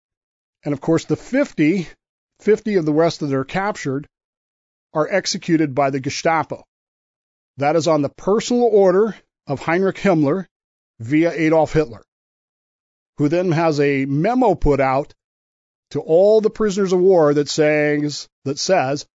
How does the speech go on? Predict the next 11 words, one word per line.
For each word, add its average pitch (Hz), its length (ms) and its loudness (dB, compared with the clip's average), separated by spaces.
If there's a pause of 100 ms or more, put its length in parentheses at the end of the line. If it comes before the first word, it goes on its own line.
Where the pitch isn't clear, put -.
(560)
"This 151 300 -2
is 185 100 -2
no 190 180 2
longer 170 480 2
a 143 140 -2
sport. 127 480 -4 (100)
If 143 220 -10
you 165 120 -6
try 170 260 -2
to 170 100 0
escape, 147 480 -2